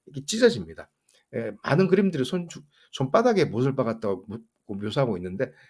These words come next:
사실이, 사실이 아닐 가능성이 높습니다. 여기에 박았을 겁니다. 손목에.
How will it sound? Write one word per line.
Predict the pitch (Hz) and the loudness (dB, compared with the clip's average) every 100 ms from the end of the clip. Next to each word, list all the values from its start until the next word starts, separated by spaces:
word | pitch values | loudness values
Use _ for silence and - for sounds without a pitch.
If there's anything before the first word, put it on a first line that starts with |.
| _ - | _ -10
사실이, | 151 143 160 147 | -6 -2 -2 -4
사실이 | - 139 160 139 | -6 -4 -4 -4
아닐 | 95 101 | -4 -6
가능성이 | 120 120 92 | -8 -8 -12
높습니다. | _ 92 - _ _ _ _ - - | _ -18 -18 _ _ _ _ -10 4
여기에 | 147 - 208 | 4 6 4
박았을 | 95 85 - | 4 -8 -12
겁니다. | 87 85 | -16 -14
손목에. | - 120 123 139 | -6 -2 -2 -4